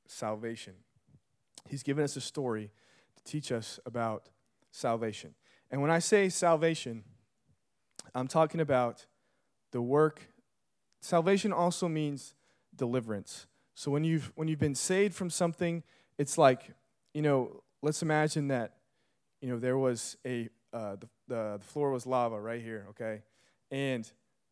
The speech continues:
um, we're not gonna play the floor is lava, but just think about it. And let's say that I'm about to, like, you know, walk, and I didn't know,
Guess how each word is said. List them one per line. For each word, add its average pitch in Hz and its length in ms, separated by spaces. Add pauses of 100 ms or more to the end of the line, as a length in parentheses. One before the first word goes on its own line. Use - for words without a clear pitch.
(160)
um, 117 420
we're 101 120
not 131 120
gonna 127 100
play 131 200
the 120 60
floor 117 200
is 110 80
lava, 113 240
but 110 300
just 127 240
think 135 160
about 113 240
it. 107 100 (400)
And 143 320 (100)
let's 170 200
say 196 240
that 175 180
I'm 170 120
about 165 320
to, 160 140
like, 123 240 (200)
you 147 80
know, 131 140
walk, 143 360
and 143 100
I 151 80
didn't 147 180
know, 127 320